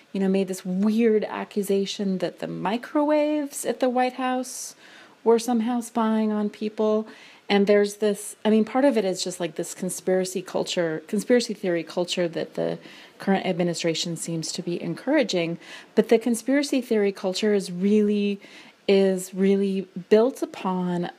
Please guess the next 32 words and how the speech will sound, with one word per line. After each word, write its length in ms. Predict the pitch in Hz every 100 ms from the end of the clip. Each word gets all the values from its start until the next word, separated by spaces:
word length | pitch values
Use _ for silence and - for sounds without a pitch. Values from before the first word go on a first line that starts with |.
| _
these 380 | - 185 185 - - _
strange 880 | - - - - - 190 185 208 262
assessments 640 | - 269 - 269 - 285 277
of 140 | 233
technological 840 | - 240 233 220 202 202 - 220
capability. 840 | 208 208 208 196 190 180 208 269 294 - - - _
I 60 | 226
mean, 140 | 240
as, 180 | 233 220
for 200 | - 247
me, 260 | 254 311
as 140 | 185 190
someone 260 | 214 214
who's 220 | 190 202 185
a, 180 | 165 -
you 100 | 190
know, 240 | 170 160 -
a 60 |
critic 460 | 185 - 208 226 226
of 120 | 175
technology, 840 | - 180 175 165 185 190 170 156 - - - -
it's 180 | 233 233
very 300 | 269 294 -
odd 440 | 175 196 180 160 -
to, 120 | -
because, 640 | 185 - 185 170 175 - -
you 80 |
know, 260 | 185 - - - _ -
y-, 120 | 143 - _ - - - -
you 120 | - 196
know, 60 |
I, 240 | - 185